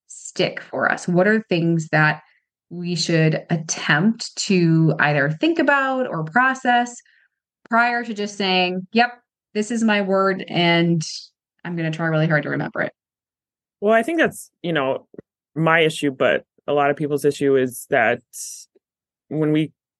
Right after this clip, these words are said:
Speaker 2: come to New Year's resolutions or, or words, it's because everybody's doing it, or it's on the Instagram, or it's like, um, well, if this, you know,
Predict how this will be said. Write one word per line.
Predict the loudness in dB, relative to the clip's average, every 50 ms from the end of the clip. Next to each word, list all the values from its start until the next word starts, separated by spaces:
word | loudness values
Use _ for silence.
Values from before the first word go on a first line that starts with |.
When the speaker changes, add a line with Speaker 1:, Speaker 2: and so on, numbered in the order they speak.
| _ _ _ _ _ _ -8
Speaker 2:
come | -2 0 2 2 2 0
to | -2 -2 0 0 2 4 4 4 2 2 2 0 0
New | -2 0
Year's | 2 2 2 2 2
resolutions | 0 -2 -2 -2 -4 -4 -4 -4 -4 -2 -4 -4 -4 -4
or, | -2 -2 -4 -6 _ _ _ -2
or | 0 2 2 2 2 2
words, | 2 2 2 4 4 2 2 2 -2 -4 -2 0
it's | 0 0 0 -2
because | -6 -6 -2 0 2 2 2 2 0 -4 -10 _ _ _ _ _ _ _ _ _ _ _ 0
everybody's | 2 2 2 4 2 2 2 2
doing | 0 0 0 2 2
it, | 2 2 2 2
or | 2 2 2 0
it's | 0 0
on | -2 -2 -2 -2 -2
the | -2 -2 0 0 0 0 -2
Instagram, | -2 -4 -4 -4 -4 -2 0 0 0 0 0 -2 -4 -8 -10 _ -16 -14 -8
or | -6 -4 -2 -2 0
it's | 0 -2 -2 -4 -6 -4
like, | -2 -2 0 -2 -4 -6 -10 _ _ _ _ _ _ _ _ _ _ _ _ _ _ _ _ -6
um, | -4 -2 -2 -2 -2 -2 -4 -6 -8 -12 -18 _ 0
well, | 2 4 4 4 4 2 0 -2 -8 _ _ _ _
if | -2 -2 -2 0
this, | 0 0 0 -2 -6 -14 -18 -20 _ _ _ _ _ _ _ _ _ _ _ _ _ _ _ _ _ _ _ -6
you | -4 -2
know, | -2 -4 -6